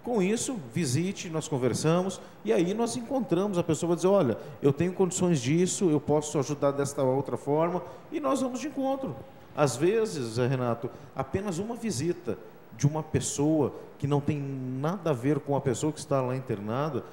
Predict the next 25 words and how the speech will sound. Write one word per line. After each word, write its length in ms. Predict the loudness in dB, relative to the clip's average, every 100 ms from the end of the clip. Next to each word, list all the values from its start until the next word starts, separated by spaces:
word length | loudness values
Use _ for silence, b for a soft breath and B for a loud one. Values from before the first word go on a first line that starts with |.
| B B -8
já 240 | -2 -2
é 80 | 0
uma 220 | 0 0
grande 360 | 0 0 -2 -2
ajuda 320 | -2 0 -2
para 160 | -4 -6
quem 160 | -6 -6
está 200 | -2 -2
buscando 360 | -2 -2 -4
um 20 | -2
tratamento. 640 | -6 -6 -6 -4 -6 -8 -16 B B B B B -20 -20 -10
É 80 | -6
receber, 500 | -2 0 0 4 4
às 160 | 4 0
vezes, 160 | -4 -4 -8 -6
um 60 | -4
simples 320 | -2 -2 -2
abraço, 440 | -2 -2 -4 -8 -16 -20 -20 -20 -20 -20 -14 -2
uma 180 | 0
simples 340 | 0 -2 -4 -6
visita 680 | -4 -2 0 -2 -4 -8 -8 -12 -20 -20 -20 -20 -18 0
de 100 | 0
alguém 260 | 2 -2
da 80 | -4
sociedade 800 | -6 -4 -4 -2 0 0 -2